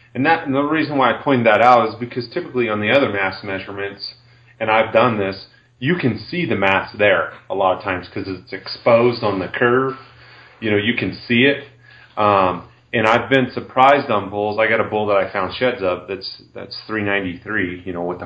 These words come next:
forty inch inside spread credit. And, and that bull has huge mass in the back. He reminds me of the bull that you guys, that somebody found the pickup head of in Unit ten, the, the club bull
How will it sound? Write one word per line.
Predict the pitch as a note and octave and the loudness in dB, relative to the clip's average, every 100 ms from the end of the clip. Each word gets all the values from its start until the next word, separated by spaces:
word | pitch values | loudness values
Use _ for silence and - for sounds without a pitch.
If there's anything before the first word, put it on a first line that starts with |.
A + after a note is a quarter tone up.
| - | -4
forty | G2+ F2+ F2+ | -2 -2 -4
inch | F2 G2 | -6 -10
inside | F#2 F#2 E2+ | -2 -2 -2
spread | - - G2+ G2 | -6 -2 0 0
credit. | G2 E2 E2+ - _ - - - _ _ - | -2 -4 -4 -12 _ -20 -20 -20 _ _ -2
And, | B2+ A2+ G#2 - - | 2 2 0 -4 -6
and | A#2+ G#2+ | -2 4
that | A2+ - B2 | 4 4 2
bull | C3 B2+ - | 2 2 0
has | G2 F2+ - - - | -4 -6 -8 -18 -4
huge | B2+ C3+ B2+ G#2 | 0 0 -2 -4
mass | G#2 G2 F2 D#2+ - - - - | -2 -2 -2 -6 -12 -20 -18 -14
in | G2+ | -12
the | F#2+ | -4
back. | G2 F2+ F2 - - | 0 0 -2 -10 -8
He | G#2 | -6
reminds | G2 G2+ G#2+ G#2+ | 0 0 0 -4
me | A2 | -6
of | |
the | G2 | -6
bull | F2 G2+ G#2 G#2 | -6 -2 0 0
that | G2 F#2 - | -2 -6 -10
you | G#2 | 0
guys, | G#2+ F#2+ F#2+ - | 0 0 -4 -12
that | A2 - | -12 -6
somebody | A#2 A2+ G2 | -4 -4 -4
found | G#2+ G2+ F#2 | -2 -2 -2
the | |
pickup | - A#2 - - | -6 -6 -6 -2
head | F#2+ F#2 | 0 0
of | F#2 - - - | -2 -6 -18 -12
in | G2+ | -6
Unit | G2+ G2+ G2 | -2 -2 -2
ten, | - A2 F2+ | 0 2 2
the, | F2+ - G2 | -4 -4 -2
the | F2 - | -2 2
club | A#2 G#2 - | 4 4 2
bull | A2 A2+ A#2 | 0 0 -4